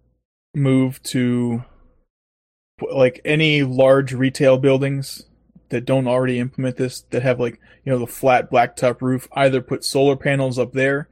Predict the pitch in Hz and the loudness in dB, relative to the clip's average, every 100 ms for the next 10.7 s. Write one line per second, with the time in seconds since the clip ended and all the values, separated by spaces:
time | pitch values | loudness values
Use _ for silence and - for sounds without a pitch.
0 | _ _ - 131 127 131 135 120 - 147 | _ _ -2 0 0 -2 -4 -6 0 0
1 | 131 127 123 - 127 127 123 123 117 _ | 2 -2 -4 2 4 4 0 -4 -8 _
2 | _ _ _ _ _ 127 139 139 - 139 | _ _ _ _ _ 0 2 0 0 -2
3 | 131 123 - 120 135 135 - 127 127 127 | 0 0 -2 -4 -2 -2 0 0 0 -2
4 | 131 165 175 _ _ _ _ _ - 131 | -2 -2 -8 _ _ _ _ _ -20 -12
5 | 151 139 147 156 165 170 - _ 135 131 | -10 -8 -6 -2 -2 -2 -10 _ -2 4
6 | 139 - 139 123 - 143 139 131 - 147 | 4 4 0 -2 -2 2 2 0 0 0
7 | 131 127 131 139 127 123 127 131 123 113 | 0 -2 0 0 2 4 4 4 4 0
8 | - _ _ - _ - 131 131 131 123 | -6 _ _ -20 _ -4 2 4 6 4
9 | 120 123 139 - 131 120 - 117 - 147 | 2 0 -2 -2 -4 -6 -8 -8 -6 -4
10 | 151 - - 110 113 120 | -4 -4 -8 -6 -6 -8